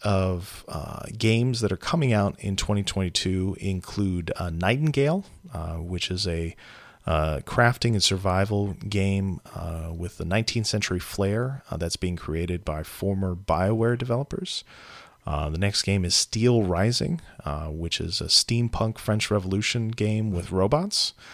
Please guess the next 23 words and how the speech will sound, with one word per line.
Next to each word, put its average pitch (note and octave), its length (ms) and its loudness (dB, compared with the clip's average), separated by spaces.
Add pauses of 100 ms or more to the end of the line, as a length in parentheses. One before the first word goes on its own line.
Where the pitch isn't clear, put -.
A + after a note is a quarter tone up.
(440)
Uh, F2 300 4
Horizon A#2 880 4
Forbidden G#2 480 2
West, - 640 0 (160)
uh, F2+ 260 -6
which F2+ 360 -4
has F#2 200 -2
a F2+ 60 -6
lot F2 220 -4
of E2+ 260 -6 (460)
historical F#2+ 640 4
elements G#2 420 2
to G2+ 200 0
it, G2+ 80 2
even F2 200 -2
though E2+ 140 -2
it's - 180 -4
not E2 180 -4
really E2+ 280 -4
a - 20 -8
history G2+ 380 -2
game. A2 260 -2 (640)
Uh, D2+ 300 2